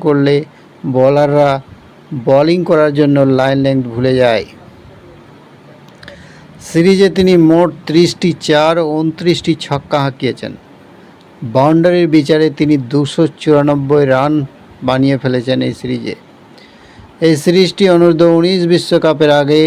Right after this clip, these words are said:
ভারতীয় যুব দলের একটি ভালো পরি-, প্রশিক্ষণ হয়ে গেল। এই সিরিজে মোট চারজন ব্যাটসম্যান সেঞ্চুরি করেছিলেন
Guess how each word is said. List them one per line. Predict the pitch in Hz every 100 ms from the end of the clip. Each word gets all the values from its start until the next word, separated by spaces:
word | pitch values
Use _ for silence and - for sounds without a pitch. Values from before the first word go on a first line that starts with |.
| 165 - - - - 139
ভারতীয় | 139 139 151 147
যুব | 123 143 175
দলের | 175 175 175 170 165 - - -
একটি | 135 135 147 113
ভালো | 110 147 160
পরি-, | 151 143 139 - -
প্রশিক্ষণ | 143 131 170 - 165 147
হয়ে | 131 135
গেল। | 135 131 120 - - - - - - - -
এই | 139 156
সিরিজে | 143 175 170 160 170 165 170 - - 147
মোট | 139 131 -
চারজন | 160 160 175 180 175 160
ব্যাটসম্যান | 147 139 151 143
সেঞ্চুরি | 139 143 139 139 143
করেছিলেন | 135 127 131 131